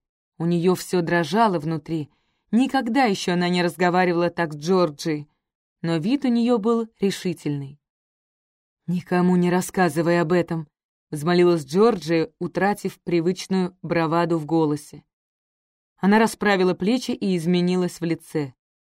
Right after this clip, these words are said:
"Никогда". "О, я могу рассказать, но это зависит только от тебя". Элис наклонилась вперед и пронзительно посмотрела на Джорджию.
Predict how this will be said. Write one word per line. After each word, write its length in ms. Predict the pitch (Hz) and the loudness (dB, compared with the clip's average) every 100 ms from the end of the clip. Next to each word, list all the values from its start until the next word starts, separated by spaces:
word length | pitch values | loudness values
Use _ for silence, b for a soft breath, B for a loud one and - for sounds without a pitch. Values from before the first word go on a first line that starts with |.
| - | -6
"Никогда". 1160 | 165 175 208 226 - 185 156 156 151 147 139 _ _ _ _ _ _ | 0 4 4 4 0 -2 -2 -4 -2 -2 -4 _ _ _ _ _ _
"О, 280 | 185 175 160 | -2 0 0
я 280 | 143 175 180 | -2 0 2
могу 460 | 214 311 294 277 | 4 4 4 4
рассказать, 840 | 170 185 - 233 160 156 143 - _ _ _ _ - | 2 -2 0 0 0 -6 -10 -18 _ _ _ _ 0
но 200 | 269 330 | 4 4
это 180 | 330 | 4
зависит 460 | 285 285 277 277 254 | 4 4 4 2 2
только 300 | 226 220 214 | 2 4 2
от 120 | 208 | 0
тебя". 480 | - 190 170 151 143 _ _ _ _ - | 0 0 2 -2 -4 _ _ _ _ -4
Элис 320 | 180 185 175 | 0 2 0
наклонилась 640 | 175 165 170 170 185 175 - | -2 0 0 2 2 -2 -4
вперед 420 | - 170 202 277 | 0 2 2 0
и 120 | - | -6
пронзительно 760 | - 175 170 175 240 254 233 226 | -4 -2 0 0 -2 0 0 0
посмотрела 640 | 196 - 170 156 170 170 | -2 -4 -4 -2 0 0
на 160 | 170 170 | 0 -4
Джорджию. 720 | 147 135 160 151 - 151 143 | -4 -2 -2 -2 -8 -10 -10